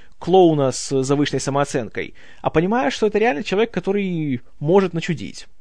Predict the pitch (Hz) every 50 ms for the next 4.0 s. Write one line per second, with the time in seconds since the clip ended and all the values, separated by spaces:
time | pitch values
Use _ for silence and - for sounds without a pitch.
0 | - - - - - - 165 160 165 185 180 190 175 190 185 190 190 185 180 175
1 | 170 - - 170 170 - 190 190 - - 180 180 180 - - 226 226 208 170 143
2 | 135 - 156 165 165 170 160 143 - - 165 165 180 175 160 147 - 151 147 147
3 | - - 165 165 151 143 143 143 - - 165 180 214 226 214 170 113 95 78